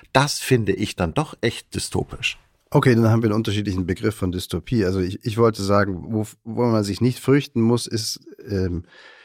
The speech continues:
Speaker 2: dass übermorgen
Speaker 1: Die Zombie-Apokalypse.
Speaker 2: bewaffnete Banden durch die Innenstadt von Berlin reiten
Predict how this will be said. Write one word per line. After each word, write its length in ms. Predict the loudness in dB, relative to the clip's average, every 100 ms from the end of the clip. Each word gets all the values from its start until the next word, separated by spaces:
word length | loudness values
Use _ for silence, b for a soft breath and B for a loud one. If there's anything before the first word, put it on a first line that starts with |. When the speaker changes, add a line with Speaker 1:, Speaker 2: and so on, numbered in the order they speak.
| B _
Speaker 2:
dass 200 | -2 -2
übermorgen 800 | 0 2 2 2 2 0 -2 -2
Speaker 1:
Die 120 | -2
Zombie-Apokalypse. 680 | 2 4 6 4 4 4 4
Speaker 2:
bewaffnete 360 | 4 2 0 0
Banden 380 | 2 2 2 0
durch 160 | 0
die 80 | -4
Innenstadt 380 | -4 0 0 4
von 180 | 4 6
Berlin 320 | 8 8 6
reiten 500 | 6 4 4 2